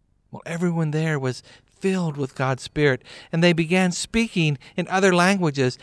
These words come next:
as God gave them the ability to do so. Well, there were people all over the world in the city,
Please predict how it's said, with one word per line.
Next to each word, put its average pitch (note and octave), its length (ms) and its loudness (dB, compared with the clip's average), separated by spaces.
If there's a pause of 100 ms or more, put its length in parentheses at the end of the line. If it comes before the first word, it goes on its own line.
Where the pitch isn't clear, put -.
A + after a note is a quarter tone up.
(140)
as D#3 160 2
God D#3+ 320 -2
gave D3 240 0
them C#3 160 -2
the C3 100 -2
ability C#3 460 0
to C3 120 -10
do C3+ 200 -2
so. A2+ 380 -4 (1200)
Well, E3+ 120 4
there G#3 160 6
were F#3 100 2
people A3 440 0 (100)
all F#3+ 420 4
over E3+ 320 4
the C#3 100 2
world C3+ 420 4
in B2+ 140 -4
the C3 80 -2
city, C3 460 -2